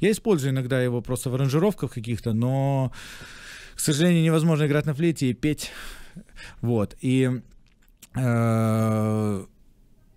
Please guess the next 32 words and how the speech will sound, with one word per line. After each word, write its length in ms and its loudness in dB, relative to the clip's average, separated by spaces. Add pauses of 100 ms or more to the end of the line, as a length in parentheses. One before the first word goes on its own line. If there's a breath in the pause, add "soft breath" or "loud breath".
(120)
стиль, 400 0 (400)
если 200 -6
взять, 380 -4
как, 180 -8
как 240 -8
тот, 200 -6
который 280 -2
в 140 -6
стиле, 320 0
это, 120 -2 (100)
э, 300 -8
изначально 460 0
я 80 0
его 160 0
назвал 240 0
хасидский 460 -4
регги. 240 -6 (340 loud breath)
Мне 100 4
нравилась 460 2
очень 340 -2
группа 280 -2
«Пятница» 520 -2
когда-то, 420 -4
и 360 -2
мне 180 2
очень 300 -2
поражало, 420 0
что 140 -4
можно 260 0
просто 280 -4
взять 180 -2
гитару, 440 -2